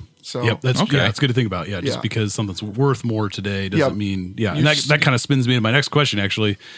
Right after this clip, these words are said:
Speaker 2: You and I talked a little bit about, uh, this would have been uh, you know, midway through twenty twenty-one, when we saw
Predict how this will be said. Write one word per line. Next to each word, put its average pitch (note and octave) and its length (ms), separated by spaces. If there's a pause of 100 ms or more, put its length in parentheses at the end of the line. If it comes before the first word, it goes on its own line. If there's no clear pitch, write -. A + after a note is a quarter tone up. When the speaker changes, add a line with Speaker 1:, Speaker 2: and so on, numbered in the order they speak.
(140)
Speaker 2:
You C3 160
and B2+ 80
I A2+ 360 (400)
talked B2 220
a A2+ 40
little A#2+ 160
bit A2+ 100
about, G#2+ 380
uh, G2+ 320
this A#2 220
would A2 80
have G2 80
been G2 240 (720)
uh, G2+ 340
you G#2+ 80
know, G2+ 100
midway A2 360
through A2 200
twenty G#2 240
twenty-one, G2 640
when F2 120
we F#2+ 100
saw F#2+ 500